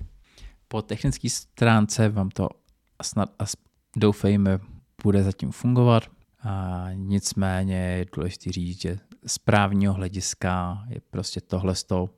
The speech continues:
jako řešení cookie listy vlastně taky naprosto nepřípustný,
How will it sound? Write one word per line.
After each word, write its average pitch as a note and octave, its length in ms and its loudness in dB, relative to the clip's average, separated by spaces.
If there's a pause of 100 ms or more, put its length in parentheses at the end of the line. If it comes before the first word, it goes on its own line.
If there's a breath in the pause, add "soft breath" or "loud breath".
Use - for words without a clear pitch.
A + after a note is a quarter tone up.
jako G#2 260 -4
řešení F#2+ 440 -2 (100)
cookie - 280 -8
listy F2 380 -6 (200)
vlastně F#2 240 -8
taky F2 220 -12
naprosto F#2 460 -6
nepřípustný, - 880 -6